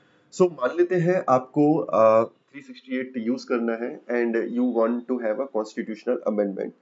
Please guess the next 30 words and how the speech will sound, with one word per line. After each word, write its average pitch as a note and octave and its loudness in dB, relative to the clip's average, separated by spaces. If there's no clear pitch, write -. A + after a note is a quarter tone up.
तो D#3 2
according C3+ 2
to F3 -2
the F3 0
first F3+ 2
condition A2 -2
हमको C3+ 4
कैसे, C#3+ 2
अ, G#2 4
constitutional A#2+ -2
amendment A2 -6
हम C3 -18
कैसे A#2+ -20
कर A#2+ -10
पाएंगे? F#2+ -10
तो B2+ -12
एक C3+ -8
तो D3+ 0
आप C3+ 0
ये A#2+ 4
याद G#2 2
रखो G#2 -6
कि D3+ -4
लोकसभा C3+ -4
का B2 -4
केस A#2 -6
लेके G#2 -6
चलते G2+ -8
हैं, F#2+ -12
ठीक? D4+ -8